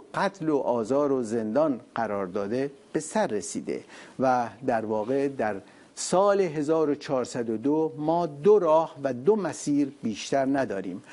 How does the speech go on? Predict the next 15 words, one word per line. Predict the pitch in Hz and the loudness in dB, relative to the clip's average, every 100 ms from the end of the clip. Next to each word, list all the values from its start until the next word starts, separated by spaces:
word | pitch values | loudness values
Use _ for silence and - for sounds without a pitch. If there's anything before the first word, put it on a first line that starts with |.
| - - - - | -18 -18 -2 0
اولاً | 233 240 226 | 2 4 2
اینکه | 202 180 156 160 156 151 - - - - - | 2 0 -2 0 0 -2 -8 -20 -20 -20 -4
افش-، | 196 185 - 294 185 175 | -2 -2 -6 0 0 2
افشا | 202 - 254 269 | -2 2 4 6
کنیم | 214 175 151 135 | 4 2 2 2
مروجان | 127 143 160 160 131 151 139 190 226 220 | 2 2 2 2 2 0 4 6 6 4
این | 202 156 180 | 2 0 -2
خشونت | 165 - 151 - 147 131 - | -2 -2 -2 0 2 2 -2
پرهیزی | 131 123 117 110 110 147 | -4 -4 -4 -6 -2 0
رو | 139 120 | 0 -2
تا | - 143 113 113 | -2 -2 0 0
دکان | 127 - - 196 208 196 | -2 -2 0 4 4 2
اونها | 180 139 147 113 131 | 0 0 -2 0 -2
تخته | 123 - 107 - 101 | -4 -4 -6 -4 -6
بشه. | 78 - - | -6 -10 -14